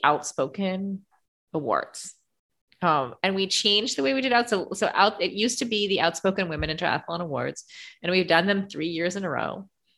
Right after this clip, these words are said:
And honestly, it's been, it's been amazing. Like, this is, like, there's not that many parts of, you know, as I've built the business, I've had to, it's like, it starts with, like, I do the thing,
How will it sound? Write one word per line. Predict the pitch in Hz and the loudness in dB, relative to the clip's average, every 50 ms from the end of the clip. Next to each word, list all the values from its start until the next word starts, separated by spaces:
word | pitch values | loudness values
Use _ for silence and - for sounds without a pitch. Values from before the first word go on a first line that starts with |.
| _ _ - | _ _ -2
And | 196 202 | 2 6
honestly, | 208 208 208 208 220 - 254 247 | 6 6 6 6 4 4 4 2
it's | 226 - - | 2 2 0
been, | - - 180 165 - - | 0 0 0 0 0 -2
it's | 175 180 180 - - | -2 -2 -2 -4 -2
been | - 180 175 165 160 160 156 - _ | 0 0 0 0 -4 -8 -10 -8 _
amazing. | - 160 151 139 127 123 - 92 - - - _ _ _ _ _ _ _ _ _ _ _ _ | -6 -4 -2 -2 -4 -4 -6 -6 -8 -8 -14 _ _ _ _ _ _ _ _ _ _ _ _
Like, | 165 170 165 - - | -2 -2 -2 -2 4
this | - 214 214 202 - | 6 6 6 6 4
is, | 220 220 214 | 2 0 2
like, | 208 196 196 196 - | 2 2 2 4 4
there's | 220 220 - | 2 4 8
not | 269 262 294 - | 8 8 8 8
that | 370 359 349 | 6 6 6
many | 359 349 320 | 4 2 0
parts | - 190 196 190 196 - | 2 4 4 4 4 2
of, | 226 202 202 - - - - - - - | 0 0 0 -4 -14 -20 -20 -20 -6 2
you | - - | 4 6
know, | - - - - | 6 6 6 6
as | 214 233 269 294 | 6 8 8 6
I've | 294 285 285 | 4 6 6
built | 247 233 233 | 6 6 6
the | 226 196 | 4 2
business, | - 175 180 196 202 196 | 2 2 2 0 -2 0
I've | - 185 - | -2 -2 -2
had | - - 151 151 160 - - | -2 -2 -2 0 -2 -4 -4
to, | 185 175 165 160 156 151 147 - - _ _ _ _ _ _ _ _ _ | -2 -2 0 0 -2 -4 -6 -8 -12 _ _ _ _ _ _ _ _ _
it's | - 208 208 - | -2 0 2 4
like, | 196 175 165 - - - _ _ | 2 2 2 0 -8 -20 _ _
it | - 196 190 | -4 0 4
starts | - 220 214 214 | 6 6 6 6
with, | 226 - | 4 4
like, | 208 202 196 - | 4 2 4 4
I | - 135 135 160 | 6 6 8 6
do | 175 185 247 262 254 | 6 6 4 6 6
the | 233 269 | 6 4
thing, | 262 - 160 160 160 160 160 170 170 | 4 4 2 4 2 2 -2 -4 -6